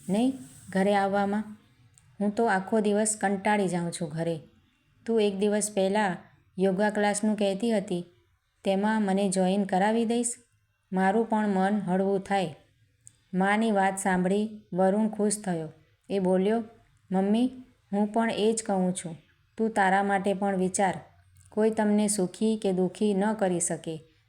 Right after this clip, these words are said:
જ્યાં સુધી તમે પોતે જ તમને સુખી કે દુઃખી કરવા ન ધારો. મને ખૂબ ગમ્યું તું તારા માટે વિચારતી થઈ એ."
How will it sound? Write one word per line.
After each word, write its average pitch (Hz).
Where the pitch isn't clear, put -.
જ્યાં 196
સુધી 208
તમે 202
પોતે 196
જ 214
તમને 196
સુખી 190
કે 208
દુઃખી 180
કરવા 190
ન 190
ધારો. 165
મને 202
ખૂબ 214
ગમ્યું 185
તું 208
તારા 196
માટે 196
વિચારતી 185
થઈ 196
એ." 190